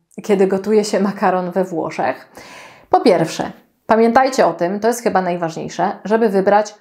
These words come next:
duży, duży, szeroki, wysoki garnek. Tak naprawdę makaron we Włoszech gotuje się w bardzo dużej ilości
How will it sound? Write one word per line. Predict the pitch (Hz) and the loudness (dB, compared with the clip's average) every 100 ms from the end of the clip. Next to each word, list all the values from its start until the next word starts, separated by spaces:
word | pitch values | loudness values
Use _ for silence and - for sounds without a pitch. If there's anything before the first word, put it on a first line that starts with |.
| _ - | _ -12
duży, | 190 185 247 277 269 254 202 160 160 | -8 0 2 4 4 2 -2 -8 -8
duży, | 175 180 262 277 285 254 269 | -10 -4 2 2 2 2 -2
szeroki, | 269 190 180 202 220 214 226 | 0 0 2 4 2 0 -8
wysoki | 196 180 - 196 190 190 180 175 185 | -6 -6 -4 -2 -4 -6 -10 -10 -2
garnek. | 190 185 165 160 160 165 208 311 311 - - - | 2 2 0 -2 -6 -2 0 0 -4 -18 -20 -10
Tak | - 233 | -2 0
naprawdę | 269 269 180 165 175 214 233 - | 0 2 -2 0 -2 -2 -6 -6
makaron | 202 196 240 269 247 | -4 0 0 0 -2
we | 208 190 | -4 -6
Włoszech | 175 160 - 196 214 196 | -6 -8 -6 -6 -6 -4
gotuje | 202 202 226 226 | -6 -4 -2 -2
się | 226 190 | -2 -4
w | 175 | -2
bardzo | 190 214 240 226 226 | 2 2 2 0 -2
dużej | 190 208 220 220 - | -2 -2 0 0 0
ilości | 190 165 165 - 180 175 | -2 0 -2 -6 -4 -4